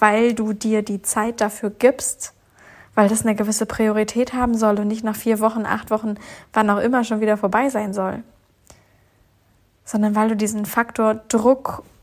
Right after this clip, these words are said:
an Zeit, ja, weil wenn wir wissen, wir haben nur x Wochen, dann ist da bei ganz vielen ja immer schon, „Och, ich habe gerade erst angefangen, aber schon baut sich Druck auf. Ich muss das ja alles irgendwie schaffen in der und der Zeit.“ Was ist, wenn du diesen Faktor einfach mal rausnehmen kannst? Weil du einfach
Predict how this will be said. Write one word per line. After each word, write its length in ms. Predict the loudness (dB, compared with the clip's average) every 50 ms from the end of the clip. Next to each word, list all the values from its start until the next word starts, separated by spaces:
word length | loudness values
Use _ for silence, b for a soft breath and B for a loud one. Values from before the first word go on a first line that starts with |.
| _ _ -18 -6 -2
an 300 | 0 0 0 0 -4 -4
Zeit, 580 | -4 0 2 4 4 6 6 4 2 0 -4
ja, 380 | -4 -4 -2 -2 -2 -2 -2 -4 -8 -14 -20 _ _ _ _ _ _ _ _ _ _ _ _ -18 -6 -4
weil 240 | -2 -2 -2 -4 -6 _ _ -8
wenn 160 | -6 -4 -2
wir 140 | -2 -2 -2
wissen, 200 | -4 -4 -2 0
wir 100 | 2 2
haben 140 | 2 2
nur 140 | 0 0 -2
x 240 | -4 -6 -6 0 0
Wochen, 280 | 0 2 2 -4 -2 -2
dann 200 | -2 -2 -2 0
ist 160 | 0 0 0
da 80 | 0
bei 180 | 0 0 0 0
ganz 260 | 0 0 -2 -2 -2
vielen 220 | 0 0 2 2 2
ja 60 | 0
immer 160 | 0 -2 -2
schon, 240 | 0 0 0 2 4
„Och, 180 | 2 2 2 -2 -6
ich 60 | -8
habe 100 | -6 -2
gerade 200 | 0 2 4 4
erst 120 | 2 2
angefangen, 420 | 2 2 2 2 2 2 2 4 4
aber 180 | 4 4 4 4
schon 180 | 4 2 2
baut 160 | 4 2 2
sich 160 | 2 -2 -2 0
Druck 240 | 0 0 0 2
auf. 220 | 2 2 2 0 B B B B B B B B
Ich 100 | -8 -4
muss 120 | -4 -2 0
das 160 | -2 -2 -2
ja 80 | 0 0
alles 220 | 0 0 0 -2
irgendwie 240 | -2 -4 -4 -4 -2
schaffen 260 | -2 -2 -2 -2 -2
in 140 | -4 -2 -4
der 160 | -4 -4 -4
und 100 | -4 -6
der 140 | -6 -8 -8
Zeit.“ 240 | -8 -8 -8 -10 -12 B B B B B B B B B B B B B 0
Was 140 | 0 0 0
ist, 140 | 0 0 0
wenn 100 | 2 2
du 80 | 2 2
diesen 340 | 2 0 0 0 -2 -2
Faktor 480 | -2 -4 -2 -4 -4 -4 0 2 2 2
einfach 300 | 4 2 -2 -4 -6 -4
mal 180 | -4 -4 -2 0
rausnehmen 560 | 2 2 2 2 0 -2 -4 -4 -4 -4 -6
kannst? 540 | -8 -10 -10 -10 -10 -12 -14 -16 -20 -20 B B B B B B B B
Weil 160 | 4 4 6
du 100 | 6 4
einfach 320 | 2 0 -2 -4 -6 -10